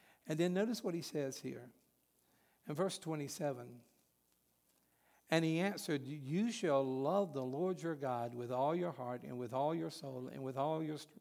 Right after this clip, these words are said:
mind and with all your strength, and your neighbor as yourself." And he said to him,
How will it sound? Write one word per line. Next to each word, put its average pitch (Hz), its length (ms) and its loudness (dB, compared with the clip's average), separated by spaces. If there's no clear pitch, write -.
mind 120 400 0
and 127 120 -6
with 120 120 -4
all 123 200 -2
your 120 120 -8
strength, 131 460 -18
and 139 380 4
your 131 240 0
neighbor 135 760 -2
as 127 200 -2
yourself." 139 720 -8
And 156 120 2
he 156 80 6
said 202 300 6
to 165 100 0
him, 117 480 -6